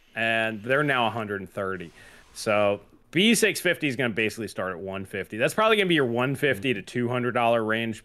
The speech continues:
motherboard. You're gonna have the two to three hundred will be the X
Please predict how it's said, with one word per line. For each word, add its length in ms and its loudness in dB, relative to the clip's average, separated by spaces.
motherboard. 480 -4
You're 80 -12
gonna 120 2
have 140 0
the 80 -2
two 240 -2
to 80 0
three 280 -2
hundred 360 -2
will 80 -2
be 240 -4
the 180 -6
X 500 -6